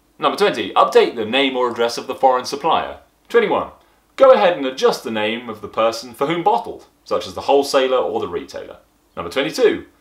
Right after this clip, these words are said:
do what you want with deposit information. Number twenty-three,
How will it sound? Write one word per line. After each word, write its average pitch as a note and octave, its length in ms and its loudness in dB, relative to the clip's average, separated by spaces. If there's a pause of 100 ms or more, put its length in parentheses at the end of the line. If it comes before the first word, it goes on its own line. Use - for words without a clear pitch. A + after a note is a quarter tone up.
(340)
do E4 120 2
what C4+ 180 6
you E3 80 2
want B2+ 220 6
with A#2 220 -8
deposit A2+ 400 -4
information. C#2+ 640 -14 (960)
Number G3+ 200 0
twenty-three, C#3 580 -4